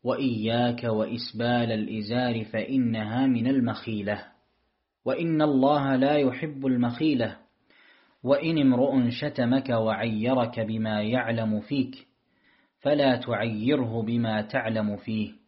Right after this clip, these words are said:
فإنما وبال ذلك عليه.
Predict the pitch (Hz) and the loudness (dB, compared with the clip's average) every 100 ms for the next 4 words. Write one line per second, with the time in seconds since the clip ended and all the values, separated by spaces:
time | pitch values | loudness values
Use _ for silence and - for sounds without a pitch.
0 | _ _ _ _ _ 120 - 160 143 131 | _ _ _ _ _ -4 -2 0 4 4
1 | 123 120 113 107 107 107 127 127 113 107 | 4 2 0 0 0 0 2 2 0 -2
2 | 120 123 113 139 135 107 98 101 104 104 | 0 0 0 -2 -4 -4 -2 -2 -4 -6